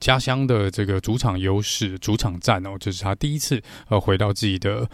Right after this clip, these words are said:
呃，主场呢，自己的国家来比F one哦。那过去呢，是 Daniel Ricciardo，也是澳洲人嘛，那因为今年 Daniel Ricciardo 呢，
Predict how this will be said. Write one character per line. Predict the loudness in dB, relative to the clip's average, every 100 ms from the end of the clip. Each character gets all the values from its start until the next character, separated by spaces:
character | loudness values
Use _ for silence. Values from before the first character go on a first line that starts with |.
| -10 -4
呃， | 0 0
主 | 0 0 0
场 | 0 0
呢， | -2
自 | 0
己 | 0
的 | 0
国 | 0 -2
家 | 2 2 2
来 | 0 0 0 -2
比 | -8 -8
F | -2 0 0 0
one | 2 0
哦。 | -6 -12 -18 -6
那 | -2
过 | 4 6
去 | 6
呢， | 6 6
是 | 6
Daniel | 4 6 4
Ricciardo， | 2 2 2 0
也 | -2
是 | 0
澳 | 0 2
洲 | 2 2
人 | 0 -4
嘛， | -6
那 | -4 -2
因 |
为 | 0
今 | 0 0
年 | 0
Daniel | 2 2 2 2
Ricciardo | 0 0 2
呢， | 2 2